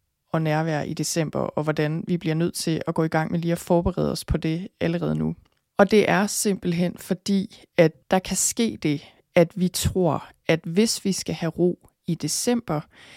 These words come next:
jamen så skal vi skynde os helt vildt meget nu med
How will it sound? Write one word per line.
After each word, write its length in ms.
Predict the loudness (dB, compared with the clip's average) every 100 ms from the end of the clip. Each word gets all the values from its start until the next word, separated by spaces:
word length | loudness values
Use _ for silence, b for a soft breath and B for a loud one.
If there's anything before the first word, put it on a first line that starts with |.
| B B B 2
jamen 220 | 2 0
så 160 | -2
skal 220 | -4 -4 -4
vi 80 |
skynde 560 | -4 -4 -2 0 0 0
os 200 | -4 -8
helt 580 | -12 -8 -4 -2 -2 -2
vildt 280 | -2 -4 -2
meget 380 | 0 2 2
nu 300 | 2 2 2 -2 -8 0
med 320 | 4 6